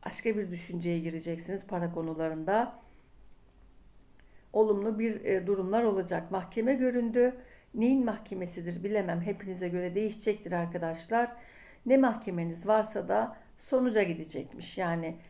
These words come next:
ertelendiyse hele daha çabuk sonuç olacak. Ama neticede gördüğüm sevineceksiniz.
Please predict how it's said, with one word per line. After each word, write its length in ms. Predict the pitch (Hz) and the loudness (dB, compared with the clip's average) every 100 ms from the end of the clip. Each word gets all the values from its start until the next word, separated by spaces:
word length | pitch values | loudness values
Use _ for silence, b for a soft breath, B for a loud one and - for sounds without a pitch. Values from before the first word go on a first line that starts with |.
| - | -4
ertelendiyse 880 | 170 170 175 185 196 226 294 - 247 | 0 0 0 0 2 0 -2 0 2
hele 240 | 254 262 | 2 2
daha 240 | 208 226 | 0 0
çabuk 300 | 226 190 170 | 0 -4 -6
sonuç 360 | - 165 165 - | -6 -8 -8 -6
olacak. 520 | 160 160 190 240 311 B B B B B B B | -4 -2 2 2 0 B B B B B B B
Ama 180 | 269 262 | 2 4
neticede 600 | 254 269 - 226 220 233 | 2 0 -4 -2 2 2
gördüğüm 580 | 240 233 180 196 233 | 4 4 4 4 4
sevineceksiniz. 1160 | 262 254 214 175 165 160 - - 156 185 240 247 | 2 0 0 0 -4 -6 -8 -12 -4 -2 -2 -4